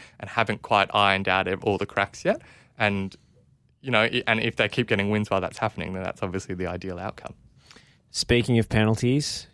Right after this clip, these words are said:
Speaker 2: Chelsea versus Leeds, three two it finished, a ninety-fourth minute penalty. Jorginho's second of the contest, buried both. Chelsea a bit fortunate here to get over the line in such dramatic circumstances?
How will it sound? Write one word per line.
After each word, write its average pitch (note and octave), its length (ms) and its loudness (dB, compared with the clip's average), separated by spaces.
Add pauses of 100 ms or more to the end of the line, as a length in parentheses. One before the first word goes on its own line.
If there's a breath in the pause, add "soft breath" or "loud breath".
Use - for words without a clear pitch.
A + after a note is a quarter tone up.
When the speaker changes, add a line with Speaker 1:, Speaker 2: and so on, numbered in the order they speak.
Speaker 2:
Chelsea B2 480 4
versus A2 420 4
Leeds, G#2 520 4
three C3 320 2
two C3 180 4
it A2+ 140 4
finished, A2 380 2
a G#2+ 40 0
ninety-fourth B2 1040 4
minute A2+ 300 4
penalty. G2 420 0
Jorginho's A2+ 640 4
second C3 500 4
of A2 120 4
the G#2+ 60 2
contest, A#2 560 0
buried A#2+ 380 4
both. A2 460 4 (420 soft breath)
Chelsea D#3+ 300 4
a E3+ 40 6
bit E3 160 2
fortunate D#3+ 680 4
here D3+ 180 6
to E3+ 60 6
get C#3+ 160 6
over D3+ 180 8
the D3 60 6
line C3+ 420 6
in C3+ 140 4
such - 420 0
dramatic C3 420 4
circumstances? D3 880 4